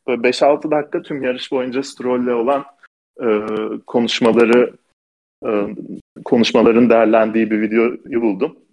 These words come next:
Yeni mühendis de aşırı böyle şey, nokta atış mesajlar veriyor. Çok sakin bir şekilde. Brad <laughs> bayağı panik modunda ol-,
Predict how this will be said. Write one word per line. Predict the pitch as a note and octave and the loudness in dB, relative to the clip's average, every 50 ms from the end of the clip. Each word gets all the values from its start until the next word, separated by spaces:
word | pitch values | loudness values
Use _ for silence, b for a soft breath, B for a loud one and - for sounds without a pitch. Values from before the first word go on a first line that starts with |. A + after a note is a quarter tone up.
| _ _ _ _ _ _ _ _ _ _ _ _ _ _ _ _ _ | _ _ _ _ _ _ _ _ _ _ _ _ _ _ _ _ _
Yeni | - A2+ A#2 C3 C3 | 0 0 2 2 2
mühendis | B2+ C3 C#3 C3 C3 C3+ C#3 - - - | 2 2 2 0 0 -2 -4 -6 -2 2
de | C#3+ B2+ B2+ - | 4 4 4 4
aşırı | B2 B2 - - D3 C3 C#3 | 0 -2 -2 -2 -4 -2 0
böyle | B2 B2 B2 B2 C3 C#3 C3+ A2+ - | 0 2 2 2 0 -2 -2 -4 -6
şey, | - - B2 A2 - - _ _ C3+ | -6 -4 -4 -4 -4 -6 _ _ -4
nokta | C3 C3 B2+ - - D#3 C#3 | -4 -4 -4 -2 -2 0 0
atış | B2 A#2+ - - - - - - - _ _ | 0 0 -4 -10 -14 -12 -12 -12 -14 _ _
mesajlar | B2+ B2 A2+ - C3 A#2+ A2+ G#2+ A2+ C3 B2+ B2+ A#2+ A#2 | -12 -12 -8 -4 -2 -2 -2 -2 -2 -2 -2 -2 -2 -6
veriyor. | G2+ F#2+ G2+ G#2 A2 - - _ _ _ _ _ _ _ _ _ _ _ _ _ _ _ _ _ _ _ _ _ _ _ _ _ - | -8 -8 -8 -8 -10 -10 -14 _ _ _ _ _ _ _ _ _ _ _ _ _ _ _ _ _ _ _ _ _ _ _ _ _ -16
Çok | - B2 G#2+ - | -12 -12 -12 -8
sakin | - A#2+ A2+ A2 A2+ - C3 A#2+ | -4 -2 0 0 -2 -4 -6 -10
bir | G#2+ | -8
şekilde. | - - A2 G#2 - A2+ G2+ G#2 C3 C3 A2+ | -8 -8 -8 -8 -8 -10 -6 -4 -6 -4 -2
Brad | A2+ A2+ A#2+ B2 C3 | 0 0 0 0 0
<laughs> | C3+ | 0
bayağı | B2+ B2+ F#2+ - - C3+ C#3 C3+ - - - _ | 0 0 0 0 -2 0 0 -2 -2 -6 -12 _
panik | - - C4+ G3 - - C#3+ | -8 -6 -6 -6 -6 -6 -4
modunda | C#3+ D3 C3+ A2 B2+ C#3 B2 C3 C3 B2+ | -2 -2 -2 -4 -6 -6 -2 0 2 2
ol-, | B2+ B2+ G#2 | 2 0 -2